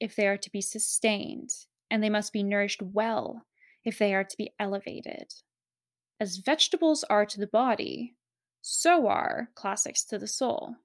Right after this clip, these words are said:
In fact, we could consider classics perhaps the broccoli of the soul, which sounds really unflattering, but alas. This latter claim demands something of a defense,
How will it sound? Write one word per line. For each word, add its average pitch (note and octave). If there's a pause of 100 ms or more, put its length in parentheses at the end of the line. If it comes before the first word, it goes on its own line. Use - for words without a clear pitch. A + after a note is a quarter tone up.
(160)
In G#3+
fact, G3+
we G#3
could G#3
consider G3+
classics -
perhaps -
the F#3+ (160)
broccoli G3
of C#2
the -
soul, - (440)
which -
sounds A3+
really -
unflattering, -
but B3+
alas. - (680)
This A3+
latter G#3
claim - (400)
demands A#3+
something G3
of F#3
a F#3+
defense, -